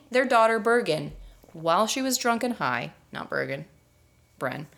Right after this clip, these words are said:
And he said he would leave her if she kept her behavior up or hurt the kids further.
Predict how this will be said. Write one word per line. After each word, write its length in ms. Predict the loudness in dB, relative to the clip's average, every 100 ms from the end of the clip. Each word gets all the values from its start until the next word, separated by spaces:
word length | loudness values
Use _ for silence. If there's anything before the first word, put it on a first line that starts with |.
| -20 -20 -20 _ -6
And 340 | -2 0 -2
he 200 | -2 0
said 260 | 4 2 2
he 100 | -2
would 160 | -4 -4
leave 280 | 0 0 0
her 300 | -2 -2 -6 _
if 120 | -4
she 120 | -2 -2
kept 440 | -2 -2 -2 -6 -4
her 120 | -4
behavior 480 | -4 -4 -4 -2 -2
up 320 | -2 -4 -8 -6
or 160 | -4 -2
hurt 260 | -6 -6
the 80 | -8
kids 240 | -8 -6
further. 340 | -4 -6 -8